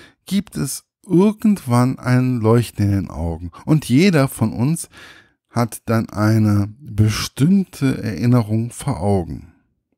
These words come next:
Und wenn man dann fragt, was los ist, bekommt man sicherlich einen Schwank aus der Jugend erzählt. Man muss nur einmal fragen. Und vielleicht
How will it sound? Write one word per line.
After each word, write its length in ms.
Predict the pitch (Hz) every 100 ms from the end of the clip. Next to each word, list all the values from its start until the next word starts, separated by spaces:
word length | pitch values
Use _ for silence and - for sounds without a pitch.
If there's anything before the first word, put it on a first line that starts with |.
| _ _ _ -
Und 320 | 123 120 - _ - - -
wenn 180 | 120 135
man 340 | 139 139 135 _ - _ _ _ _ _ _ _ _ _ _ -
dann 280 | 120 175 190
fragt, 880 | - - 254 143 120 _ - - - _ _
was 500 | 113 - 95 120 -
los 300 | 120 156 180
ist, 300 | 85 80 - - - -
bekommt 360 | 143 180 180
man 200 | 131 135
sicherlich 500 | 113 170 - 143 127
einen 200 | 127 123
Schwank 520 | 123 - 98 117 185 -
aus 240 | 151 147
der 140 | 147
Jugend 380 | 123 113 110 107
erzählt. 500 | - - 71 73 - - - 101
Man 280 | 143 151 - -
muss 600 | 120 127 190 214 - -
nur 300 | 139 147 -
einmal 640 | 123 131 131 120 120 120 _ _
fragen. 720 | - - 104 104 98 69 50 _ _ _
Und 220 | 107 107
vielleicht 720 | - 107 104 107 156 196 -